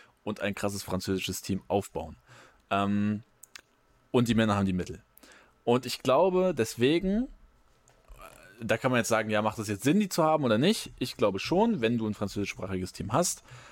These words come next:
dann behältst du individuell Scream und Nivera. Aber Scream nicht als I G L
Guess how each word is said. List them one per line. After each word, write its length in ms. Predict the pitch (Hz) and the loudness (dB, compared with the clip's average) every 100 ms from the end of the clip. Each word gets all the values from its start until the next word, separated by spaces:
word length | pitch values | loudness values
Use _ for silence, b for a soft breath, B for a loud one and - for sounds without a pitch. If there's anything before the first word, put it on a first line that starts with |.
| B B - | B B -12
dann 160 | 87 | -10
behältst 480 | - 104 170 196 - | -6 2 2 2 -2
du 300 | 196 208 226 _ _ _ - | 0 0 -4 _ _ _ 2
individuell 1040 | 127 120 107 92 87 - 127 135 147 147 _ _ | 4 6 4 2 0 2 4 4 2 -2 _ _
Scream 760 | - - - 113 120 120 123 127 _ _ _ | -8 -8 0 4 6 4 2 -4 _ _ _
und 420 | 101 104 101 - - _ - | 0 4 2 0 -8 _ -6
Nivera. 540 | 95 92 90 78 80 _ b b b b b - | -2 0 0 -2 -12 _ b b b b b 0
Aber 560 | 135 170 180 190 214 - _ | 2 4 4 2 -2 -10 _
Scream 520 | - - 110 101 90 - - | -8 -6 0 0 0 -6 -8
nicht 420 | 95 110 190 - | 0 2 2 0
als 160 | 165 - | -6 -2
I 180 | 139 151 | 0 2
G 140 | 143 | 2
L 400 | 95 110 117 123 | 2 4 2 0